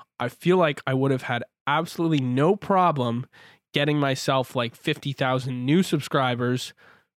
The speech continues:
just going hard on Fortnite videos. I absolutely could have because I know how to narrate videos. I know how to play the game. I was not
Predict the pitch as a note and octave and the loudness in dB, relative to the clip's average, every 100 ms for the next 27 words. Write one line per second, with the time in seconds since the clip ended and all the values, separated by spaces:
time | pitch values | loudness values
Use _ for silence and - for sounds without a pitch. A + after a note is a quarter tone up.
0 | _ _ _ - - F3 F3 - D#3+ C#3+ | _ _ _ -16 -4 0 0 2 2 2
1 | C3+ C#3+ C3+ A#2+ A#2+ C3 D2+ G#2 - G2 | 2 2 2 0 -2 -4 -4 -8 -8 -12
2 | G#1+ - - _ B2+ - C3 C#3+ C#3+ - | -12 -16 -20 _ -10 -6 -2 -2 0 0
3 | C#3 B2 B2 - G#2 - - - - A#2+ | 0 0 -6 -8 -10 -10 -14 -18 -8 -8
4 | - A#2+ A2+ A2+ B2 A#2+ A2+ A2+ B2 C#3 | -6 -6 -6 -6 -4 -4 -6 -6 -2 0
5 | C3+ A#2+ C3+ C3 C3 B2+ - - - A2+ | 0 0 -2 0 0 0 -6 -12 -8 -8
6 | A#2 A#2+ A#2+ A#2 A#2 - - - - A2+ | -6 -6 -4 -4 -6 -14 -20 -16 -6 -6
7 | A#2 - A2+ G#2+ - _ _ _ - D3+ | -6 -6 -8 -8 -14 _ _ _ -2 0
8 | A#2 A2+ - G#3 G#3 G#3 C#3 C#3 C#3 E3 | 0 -4 0 4 6 4 2 2 4 4
9 | D#3 | 2